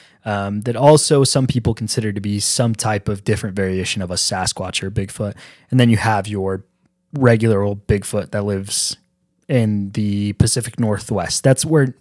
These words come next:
generally most people consider it to be from. Um, so Bigfoot really gained popularity in the fifties, um, when somebody in California discovered a series of footprints.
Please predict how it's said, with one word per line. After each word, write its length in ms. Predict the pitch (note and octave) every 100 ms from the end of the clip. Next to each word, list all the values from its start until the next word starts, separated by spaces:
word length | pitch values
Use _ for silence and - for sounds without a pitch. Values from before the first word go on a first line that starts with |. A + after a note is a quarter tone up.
| F3
generally 720 | B2+ C#3+ C#3 C3+ B2 A2+ G#2
most 300 | G#2 A2 A2
people 340 | - G#2+ G#2 G2
consider 460 | - G#2 - G2
it 100 | F#2 -
to 80 |
be 140 | G2 F#2+
from. 300 | - F#2+ G2+ _ - - - - - -
Um, 480 | A2+ A2 G#2 G2 G2 _ _ _ _ _ _ _ -
so 180 | - C#3
Bigfoot 380 | C#3+ C#3 C3 B2+
really 320 | D3 E3 D3+
gained 280 | B2 B2 A2
popularity 600 | A#2 A#2+ A2+ G#2 G#2 G#2
in 100 | G2
the 100 | G2
fifties, 760 | - C#3+ - G#2 G2 G#2 - - G#2+
um, 560 | G2+ G2 F#2+ G2 G2 -
when 140 | A#2 G#2+
somebody 320 | A2+ G#2+ G#2
in 60 | G2+
California 440 | G#2 F#2+ G#2+ G2+
discovered 400 | F#2+ - G2+ F#2+
a 40 |
series 400 | F#2 - G2+ G2
of 80 | F#2+
footprints. 720 | - - - - - - -